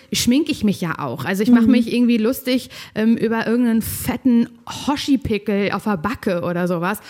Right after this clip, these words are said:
Speaker 1: und dann schminke ich ihn drüber. Das heißt, in dem Moment stehe ich ja auch nicht so wirklich zu ihm, aber ich rede drüber und mache mich drüber lustig. Und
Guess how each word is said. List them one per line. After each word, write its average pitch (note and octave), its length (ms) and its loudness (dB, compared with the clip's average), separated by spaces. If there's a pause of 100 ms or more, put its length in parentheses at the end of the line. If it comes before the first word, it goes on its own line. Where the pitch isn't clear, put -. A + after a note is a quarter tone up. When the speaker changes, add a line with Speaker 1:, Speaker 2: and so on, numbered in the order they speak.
(180)
Speaker 1:
und A3+ 140 2
dann B3 140 2
schminke C4+ 340 4
ich - 120 -6
ihn A3+ 140 2
drüber. G3+ 400 0
Das G#3+ 180 -8
heißt, C4 160 -2
in B3+ 100 4
dem D4 80 4
Moment C#4 200 2
stehe C4 240 -4
ich C4+ 120 -4
ja G#3 120 -2
auch A#3+ 160 -6
nicht A#3+ 160 0
so G3 160 -2
wirklich F3+ 320 -4
zu - 140 -6
ihm, F3 160 -2
aber B3 220 -4 (240)
ich - 200 -2
rede E4 260 0
drüber B3+ 280 0
und G#3+ 40 -4
mache A3+ 160 -2
mich C4 140 0
drüber G#3+ 300 -2
lustig. F#3 640 -4 (400)
Und G3+ 460 2